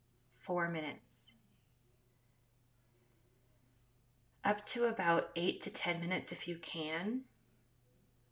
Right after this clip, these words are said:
you will notice automatically a better connection with your children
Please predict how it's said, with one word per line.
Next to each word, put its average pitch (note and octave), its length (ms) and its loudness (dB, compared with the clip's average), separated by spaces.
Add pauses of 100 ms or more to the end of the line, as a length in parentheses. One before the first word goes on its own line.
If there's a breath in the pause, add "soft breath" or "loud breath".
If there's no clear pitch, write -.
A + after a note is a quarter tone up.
(300)
you G3 160 4
will G#3 260 6
notice F#3 460 4
automatically F#3+ 1080 0 (1300 soft breath)
a F#3+ 80 4
better F3 300 4
connection E3+ 640 0
with D#3+ 220 -6
your D#3+ 100 -2
children D#3 520 -4